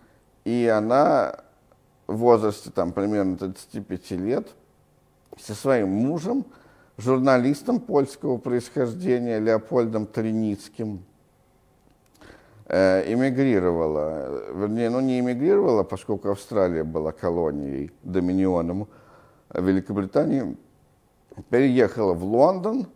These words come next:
и в Лондоне уже она от, э, создания кремов и другой косметики перешла на следующий этап,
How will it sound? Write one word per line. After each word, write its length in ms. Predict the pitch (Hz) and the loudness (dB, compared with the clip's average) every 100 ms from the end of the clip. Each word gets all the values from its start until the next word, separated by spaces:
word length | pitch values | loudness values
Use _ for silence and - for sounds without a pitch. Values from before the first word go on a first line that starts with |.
| _ _ _ _ - | _ _ _ _ -4
и 120 | 110 | 0
в 80 | 113 | 2
Лондоне 640 | 127 165 202 196 240 190 | 4 6 6 2 2 4
уже 380 | 127 107 120 147 | 2 2 2 4
она 540 | 143 110 117 127 143 - - - _ _ | 4 4 4 2 -2 -10 -20 -20 _ _
от, 320 | 117 113 - | 6 6 4
э, 340 | 117 71 - - - 50 50 50 50 | -2 -2 -4 -12 -12 -12 -10 -10 -10
создания 800 | - 117 110 113 117 101 98 95 - _ - | -2 0 2 4 6 6 0 -2 -10 _ -6
кремов 640 | 123 143 233 180 - - | -2 0 2 0 -2 -8
и 260 | - 101 98 | -6 -2 -2
другой 440 | 95 117 113 104 | 0 -2 2 0
косметики 880 | - 101 - 131 - - - - 165 - _ _ _ _ _ _ _ _ _ _ _ | 0 -4 -4 -4 -4 -6 -8 -8 -8 -14 _ _ _ _ _ _ _ _ _ _ _
перешла 380 | 113 113 139 117 | -6 0 2 4
на 120 | 110 | 2
следующий 560 | 135 131 101 - 104 | 0 0 -2 -6 -8
этап, 360 | 92 131 147 - | -4 0 0 -2